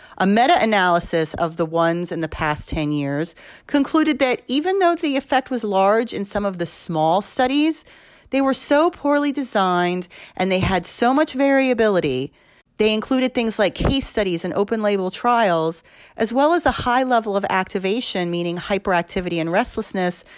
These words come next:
that scientists really couldn't determine whether or not they worked well or not.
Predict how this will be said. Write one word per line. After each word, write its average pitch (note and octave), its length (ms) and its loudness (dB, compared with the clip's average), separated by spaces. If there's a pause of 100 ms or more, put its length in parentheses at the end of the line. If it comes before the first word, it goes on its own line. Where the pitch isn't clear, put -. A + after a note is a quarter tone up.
(280)
that A#3+ 240 2
scientists D4 560 0
really C4 180 0
couldn't A#3+ 280 -4
determine A3 520 0
whether F#3+ 240 2
or F#3 60 0
not E3+ 240 0
they F3+ 100 -2
worked D#3 320 -2
well C#3 160 -2
or D3+ 80 -2
not. F#3 380 0